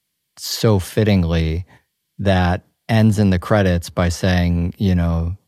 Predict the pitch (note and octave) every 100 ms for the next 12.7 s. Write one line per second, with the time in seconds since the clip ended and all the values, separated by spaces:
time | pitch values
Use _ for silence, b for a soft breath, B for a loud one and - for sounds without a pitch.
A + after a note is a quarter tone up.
0 | _ - F2+ E2+ E2+ F2 A2 A2 A2 G2
1 | G2+ F#2+ G2 - A2+ G#2+ G2 F#2 F#2 F#2
2 | F2+ F2+ G#2+ G2+ F#2+ F2+ G2+ G#2 - F2+
3 | G2+ b b b _ _ _ - G#2 G2
4 | G2+ - - G2 F2+ - B2 A2+ A2+ -
5 | A#2+ B2+ A#2+ A#2 G#2+ G#2+ G2 F#2+ F#2+ F2
6 | F2 - F#2+ G#2 F2+ D#2+ D#2+ D#2+ F2+ -
7 | E2+ E2 E2+ E2 E2 E2 - E2+ - E2
8 | E2 G2 - F2+ F2+ E2+ - E2 - F2+
9 | E2+ D#2+ E2+ - F#2 G2+ F#2 F2+ F#2+ F#2+
10 | F2+ F#2+ F2 E2 - F2 G#2+ C3 A2 F2+
11 | - A2+ A#2 F#2+ E2+ F2 E2+ F2 D#2+ -
12 | - G#2+ A2+ A2+ G#2+ G#2 -